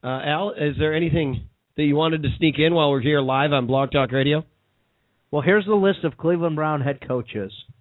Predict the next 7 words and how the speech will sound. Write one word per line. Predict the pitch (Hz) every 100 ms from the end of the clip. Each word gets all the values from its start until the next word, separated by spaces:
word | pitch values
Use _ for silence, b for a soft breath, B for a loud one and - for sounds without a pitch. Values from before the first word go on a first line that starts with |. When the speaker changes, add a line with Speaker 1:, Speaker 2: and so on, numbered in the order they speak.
| _ -
Speaker 1:
How | 175
many | 185 180
have | 160
there | 156
been? | 135 107 92 - _ _ 110
Speaker 2:
Uh, | 107 107 107 104 104 101 95 _ _ _ _ _ _ _ _ -
seventeen. | 165 165 165 139 117 120